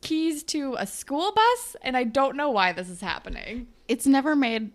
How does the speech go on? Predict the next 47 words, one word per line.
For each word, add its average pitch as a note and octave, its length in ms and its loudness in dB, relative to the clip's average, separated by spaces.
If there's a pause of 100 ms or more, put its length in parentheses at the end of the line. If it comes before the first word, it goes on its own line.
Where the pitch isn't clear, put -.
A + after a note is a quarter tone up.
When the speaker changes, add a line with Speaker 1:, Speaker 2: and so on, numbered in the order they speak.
Speaker 2:
fully G#3+ 320 -6
clear. C#4+ 760 -6
He's A#3+ 300 -12
just, A3 320 -14
like, A#3 160 -6
Shep - 320 -6
just - 180 -10
hands G#3+ 320 -2
it G#3+ 80 -4
over, A#3 640 -4 (140)
and G3 420 -6
it's - 240 -10
just, - 240 -18 (120)
I G#3+ 80 -6
don't G#3+ 260 -6
know. G3 300 -4 (500)
And A3 160 -4
Jay's G#3+ 220 -2
like, G3 160 0
"Well, C4 220 6
I B3 120 8
haven't C4 200 4
given B3+ 280 2
him B3 160 4
a G#3+ 80 0
reason B3 360 2
to C4 100 2
not B3 240 2
trust C4 380 -2
me." F#3 180 0
But F#3 120 -6
it's - 120 -12
like, B3+ 160 -8
Jay, C4 120 -6
I A3+ 100 -4
feel A#3+ 180 -6
like A#3 180 -4
everyone E3+ 840 -4
on E3 160 -6
Earth D#3+ 440 -10
knows - 380 -10
not E3 220 -8
to - 100 -18
trust - 340 -14
you E3 60 -10
with D#3+ 160 -10
anything. C#4+ 640 -6